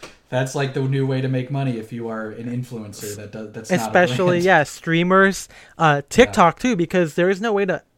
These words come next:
Speaker 2: directly monetize a TikTok 'cause you never know how it's gonna perform, right? Um, there are some sponsored ones, but then that's why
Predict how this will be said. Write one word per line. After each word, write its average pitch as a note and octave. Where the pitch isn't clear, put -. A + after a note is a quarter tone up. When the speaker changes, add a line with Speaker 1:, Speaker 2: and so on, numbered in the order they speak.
Speaker 2:
directly D#3+
monetize D3
a B2
TikTok D3+
'cause C#3
you C#3+
never D3+
know D#3+
how D3
it's D3
gonna C#3
perform, C3
right? A#2+
Um, A#2+
there E3+
are F3+
some F#3
sponsored D#3
ones, D#3+
but D#3
then D3
that's C3+
why C#3